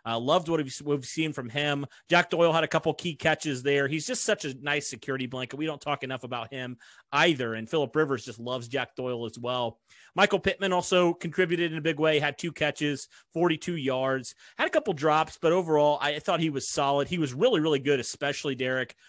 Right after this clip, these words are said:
um, on that wildcat formation, Hines, when he ran, handed it off to Taylor. Pittman had that key block there.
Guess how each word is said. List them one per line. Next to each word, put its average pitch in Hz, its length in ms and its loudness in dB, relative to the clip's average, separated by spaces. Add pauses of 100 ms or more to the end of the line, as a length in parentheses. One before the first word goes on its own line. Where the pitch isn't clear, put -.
(200)
um, 120 300 -4
on 147 200 -2
that 135 260 0
wildcat 165 640 2
formation, 147 680 -2
Hines, 147 460 -4
when 139 100 -4
he 131 80 -4
ran, 131 140 -4
handed 151 420 0
it 165 120 0
off 156 120 0
to 131 80 -14
Taylor. 147 400 0 (260)
Pittman 202 240 2
had 170 220 2
that 139 240 -2
key 185 200 -4
block 143 440 -2
there. 190 380 2